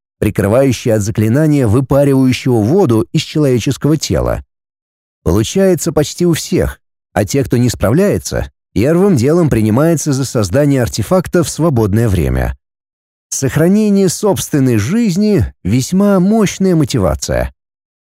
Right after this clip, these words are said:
Упражняемся в работе с химерами и мёртвой плотью, научившись встраивать металл в некроконструкты —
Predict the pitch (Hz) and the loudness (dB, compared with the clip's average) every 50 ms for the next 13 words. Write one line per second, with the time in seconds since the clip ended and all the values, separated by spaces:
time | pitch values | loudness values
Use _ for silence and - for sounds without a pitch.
0 | _ _ _ _ _ _ - 98 - 104 110 107 92 127 156 175 170 156 127 - | _ _ _ _ _ _ -2 0 0 2 0 0 0 0 0 2 2 0 0 0
1 | 127 101 104 113 113 143 147 - - 117 - - 117 107 113 156 190 185 175 170 | 0 0 0 0 2 0 0 0 -2 -6 -6 -4 -2 0 2 2 2 2 2 2
2 | 165 151 117 - - _ _ 139 160 180 180 165 - - 170 170 - 202 214 208 | 2 0 0 -2 -6 _ _ -2 0 2 2 0 0 0 -2 0 0 0 0 2
3 | 147 - - 73 62 58 - _ _ 107 113 117 104 - - 165 135 - - 135 | 0 0 -2 -6 -8 -8 -10 _ _ -2 -2 0 -2 0 -2 -2 -2 -2 -2 -4
4 | 113 - - - 151 165 165 156 143 135 127 - 117 113 107 - 175 170 165 139 | -4 -4 -4 -2 0 2 2 2 2 2 0 0 -2 -2 0 0 0 2 2 2
5 | 107 110 131 147 - 123 117 92 - 117 104 - - 180 196 180 - - 170 151 | 2 2 2 2 0 0 -2 0 0 0 0 -2 0 0 0 0 0 0 0 0
6 | - | -2